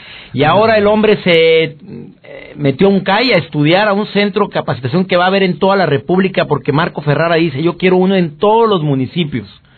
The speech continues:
Speaker 2: Entraste a un cai, te graduaste de yese-, de
Speaker 1: De panel de yeso.
Speaker 2: panel de yeso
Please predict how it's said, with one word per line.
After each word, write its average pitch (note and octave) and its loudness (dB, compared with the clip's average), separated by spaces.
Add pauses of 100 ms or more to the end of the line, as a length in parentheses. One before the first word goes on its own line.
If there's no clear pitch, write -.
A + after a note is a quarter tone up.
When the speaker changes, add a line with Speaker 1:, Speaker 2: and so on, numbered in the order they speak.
(320)
Speaker 2:
Entraste G3 0
a F#3+ 6
un F3+ 2
cai, G#3 0
te F3 0
graduaste F#3 0
de C#3+ -2 (160)
yese-, B2 -4
de B2 -8 (360)
Speaker 1:
De B2 -4
panel B2 -4
de A2 -8
yeso. A2 -6
Speaker 2:
panel F3 0
de C#3 0
yeso C#3 -2